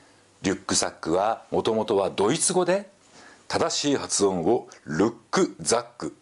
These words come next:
と言います。ルックは背中、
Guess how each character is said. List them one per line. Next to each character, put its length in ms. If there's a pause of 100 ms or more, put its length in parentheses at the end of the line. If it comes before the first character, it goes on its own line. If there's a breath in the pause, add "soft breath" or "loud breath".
(120)
と 80
言 140
い 20
ま 100
す。 340 (1040 loud breath)
ル 100
ッ 60 (140)
ク 140
は 320
背 240
中、 380